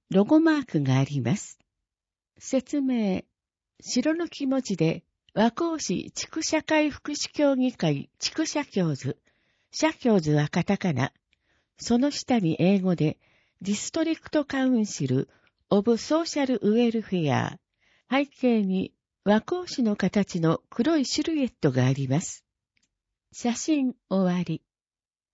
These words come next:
今月の主な内容。知っ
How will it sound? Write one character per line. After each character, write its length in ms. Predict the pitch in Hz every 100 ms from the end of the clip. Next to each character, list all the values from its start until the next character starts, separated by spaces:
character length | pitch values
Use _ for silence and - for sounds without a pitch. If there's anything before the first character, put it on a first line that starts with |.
| _ _ _ _ _ _ _ _ _
今 300 | - 302 302
月 320 | 285 277 - 262
の 260 | 220 214 _ -
主 300 | 294 330 285
な 140 | 185
内 360 | 147 147 147 139
容。 380 | 131 123 - - _ _ _ _ _
知 180 | -
っ 20 | -